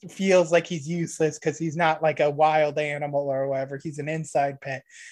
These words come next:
but he talks to Doug about, uh, how Doug's, uh, like, his only job is to be his best friend, and he gets him through the day and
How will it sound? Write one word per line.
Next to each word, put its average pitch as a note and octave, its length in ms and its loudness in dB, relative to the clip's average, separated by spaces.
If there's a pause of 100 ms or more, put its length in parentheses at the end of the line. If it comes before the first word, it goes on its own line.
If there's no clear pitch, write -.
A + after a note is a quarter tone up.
(160)
but D3+ 180 2
he D#3 140 -6
talks G#3+ 340 6
to G#3+ 100 2
Doug E3 360 4
about, D3 600 0
uh, C3+ 420 -4 (180)
how D3+ 240 4
Doug's, D#3+ 480 4 (400)
uh, D3+ 180 6
like, D#3 220 0
his G3 200 2
only G3 280 4
job E3 400 4
is D#3 140 -12
to E3+ 120 -8
be D#3 440 -4 (300)
his F3+ 280 4
best D#3 380 4
friend, C#3+ 460 -2
and C3+ 140 -8
he D#3 140 -4
gets E3 260 4
him E3 160 -2
through D#3 220 -2
the C#3+ 100 -2
day D3 460 0 (340)
and C#3 380 -4